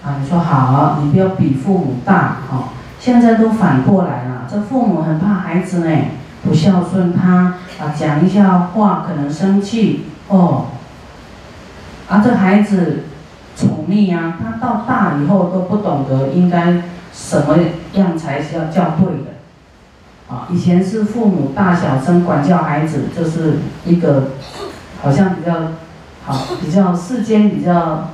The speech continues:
啊正确的模式。现在是孩子比父母大声，有没有？啊，你还敢叫我做这个？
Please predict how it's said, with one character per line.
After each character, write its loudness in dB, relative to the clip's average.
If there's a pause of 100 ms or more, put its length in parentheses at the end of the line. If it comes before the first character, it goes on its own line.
(160)
啊 -4
正 4
确 2
的 -4
模 0
式。 -2 (160)
现 2
在 6
是 2 (460)
孩 2
子 -4
比 -4
父 -6
母 -4
大 -2
声， -4 (500)
有 2
没 2
有？ 0
啊， -6
你 0
还 2
敢 -4
叫 -2
我 0
做 0
这 2
个？ 0